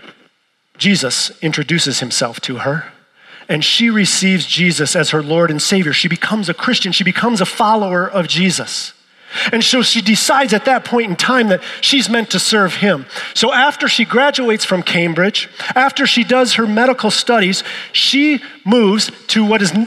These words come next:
what was then referred to as the Belgian Congo and,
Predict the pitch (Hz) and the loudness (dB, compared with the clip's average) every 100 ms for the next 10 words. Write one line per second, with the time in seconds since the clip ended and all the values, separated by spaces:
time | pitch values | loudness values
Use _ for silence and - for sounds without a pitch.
0 | - 196 226 196 156 247 269 254 226 - | -2 -2 0 0 2 0 2 0 0 0
1 | 214 208 - 190 240 202 151 170 - 214 | 0 0 0 0 2 0 -2 -6 -2 0
2 | 269 240 240 - - 220 226 190 160 175 | 2 2 0 0 -2 0 0 0 2 0
3 | - - - 214 202 | -2 -10 -6 -2 -2